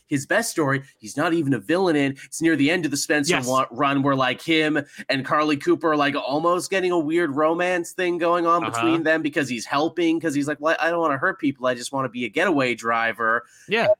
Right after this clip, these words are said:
Speaker 1: then, of course, because that story is where it is, they clearly took it away from Spencer, and that's
Speaker 2: Of
Speaker 1: one of the
Speaker 2: course.
Speaker 1: many storylines that goes fucking nowhere at the
Speaker 2: Yeah.
Speaker 1: end of that.
Speaker 2: Invented in two thousand seven, uh, part of the Brand New Day initiative, of, uh, as I, as I think, uh,
Speaker 1: Yep.
Speaker 2: was some of these characters.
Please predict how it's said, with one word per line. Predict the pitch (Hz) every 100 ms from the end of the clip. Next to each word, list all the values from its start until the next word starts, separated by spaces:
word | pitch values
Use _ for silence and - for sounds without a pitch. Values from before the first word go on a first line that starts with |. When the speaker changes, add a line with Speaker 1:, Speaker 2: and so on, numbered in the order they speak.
| -
Speaker 1:
then, | 147 143
of | 139
course, | 151 135
because | 135 135 117
that | 117 113
story | - 113 113
is | 110
where | 104 107
it | 143
is, | 160 147
they | 127 117
clearly | 123 113 107
took | 123 110
it |
away | 107 143 180
from | 139 156
Spencer, | - 156 143 139 131
and | 127 123
that's | 120 117
Speaker 2:
Of | 120
Speaker 1:
one | 117
of |
the | 120
Speaker 2:
course. | 113
Speaker 1:
many | 110
storylines | 107 135 117 117 107 104 110
that | 113
goes | - 110 107
fucking | - 254 240 208 165
nowhere | 151 127 117 110 104 104 104
at | -
the |
Speaker 2:
Yeah. | 175
Speaker 1:
end | - -
of | -
that. | 85 82 - - _ _ _
Speaker 2:
Invented | - 160 170 196
in | 165
two | 180
thousand | 180 165 160
seven, | - 214 214 220 214 175 - - -
uh, | 135 131 127 120 -
part | 175 190
of |
the | 165
Brand | 143 170 175
New | 165
Day | 147 156 156
initiative, | 156 - 160 147
of, | 143
uh, | 143
as | 147 143
I, | 139 139
as | 120 127
I | 131 127
think, | 147 139 -
uh, | - 127 123 127
Speaker 1:
Yep. | 120
Speaker 2:
was | 92 127 110 110 _ -
some | 151 147
of |
these | 147
characters. | - 147 151 147